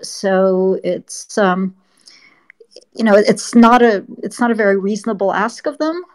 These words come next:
Um, and I think, um, it would <laughs> also be really difficult domestically to make such a promise for the Zelensky government. He's got a population which something like ninety-nine percent thinks that Ukraine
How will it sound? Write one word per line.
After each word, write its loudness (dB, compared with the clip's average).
Um, -4
and -4
I -6
think, -8
um, -2
it -2
would 4
<laughs> 4
also 0
be -4
really -4
difficult -6
domestically -6
to 0
make 0
such -2
a -2
promise -2
for -6
the -10
Zelensky -4
government. -4
He's -12
got -2
a 0
population -2
which -4
something -2
like 2
ninety-nine 0
percent -2
thinks -4
that -6
Ukraine 0